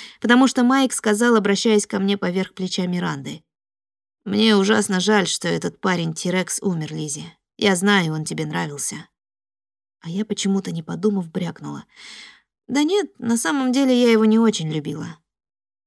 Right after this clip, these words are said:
И все обалдели. Неправильно, конечно, было говорить такое о парне двадцати девяти лет от роду,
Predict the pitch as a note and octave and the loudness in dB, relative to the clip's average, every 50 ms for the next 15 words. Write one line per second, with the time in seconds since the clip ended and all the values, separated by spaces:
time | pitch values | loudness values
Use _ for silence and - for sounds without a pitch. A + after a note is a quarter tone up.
0 | _ _ _ _ F3+ D#3+ - - - - G3+ G3+ A#3 - F#3+ E3 E3 E3+ D#3+ D#3 | _ _ _ _ -10 -8 -6 -6 -2 0 0 0 0 -2 -4 -6 -4 -6 -6 -6
1 | C#3+ D#3+ D3+ C#3 A2+ - - _ _ _ _ _ _ _ _ _ _ _ _ _ | -8 -10 -12 -12 -14 -16 -18 _ _ _ _ _ _ _ _ _ _ _ _ _
2 | _ - A#3 B3+ - - - C4 G#3+ F3+ F3 F3 - F3+ E3+ E3+ E3+ - - F3 | _ -8 -8 -8 -6 -4 -2 0 0 -2 -2 -4 -6 -6 -4 -4 -4 -4 -4 -4
3 | D#3+ F3 F3 F3 D#3+ E3+ E3+ E3 E3 G3 F#3+ - E3 D#3 - F3 E3 E3 D#3+ - | -2 -2 -2 -2 -2 -2 -2 -2 -2 -4 -4 -4 -8 -6 -4 -4 -4 -4 -4 -6
4 | E3+ D#3+ - G3+ G3 F3+ E3 E3 D#3 D#3 E3 D#3+ - - - F3+ D#3 E3+ E3 E3+ | -8 -4 -2 -2 -2 -2 -2 -6 -6 -6 -6 -6 -6 -8 -8 -8 -6 -6 -6 -6
5 | D#3+ - - E3 E3 D#3+ D#3 - _ - F#3+ A3+ - - E3 D#3 D3+ D3+ D#3 | -6 -8 -6 -6 -4 -4 -6 -6 _ -4 -4 -2 -2 -2 -4 -4 -4 -6 -8